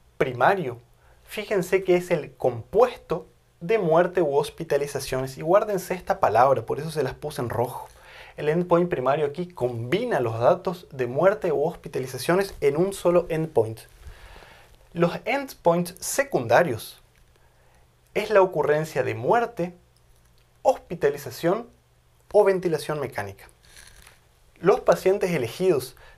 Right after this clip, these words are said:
tenían que tener cuarenta años o más, covid diecinueve confirmado por P C R, o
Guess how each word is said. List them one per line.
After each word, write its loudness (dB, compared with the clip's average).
tenían 2
que 4
tener -2
cuarenta 4
años -2
o -8
más, -2
covid 4
diecinueve -2
confirmado 2
por -2
P 2
C -2
R, 4
o 4